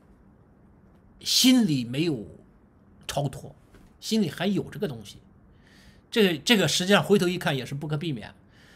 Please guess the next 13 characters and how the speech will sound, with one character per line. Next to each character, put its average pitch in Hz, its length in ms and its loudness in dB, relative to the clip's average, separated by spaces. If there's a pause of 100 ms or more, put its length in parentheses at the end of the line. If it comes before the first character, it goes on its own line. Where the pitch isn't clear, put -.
(360)
你 165 260 4
看 208 380 4
一 147 60 0
看 170 260 0
这 143 120 -2
个， 127 420 -6
他 196 140 -2
们 208 40 2
这 196 80 -4
个 175 60 -2
老 117 140 -4
赵 190 180 0
家 127 160 -8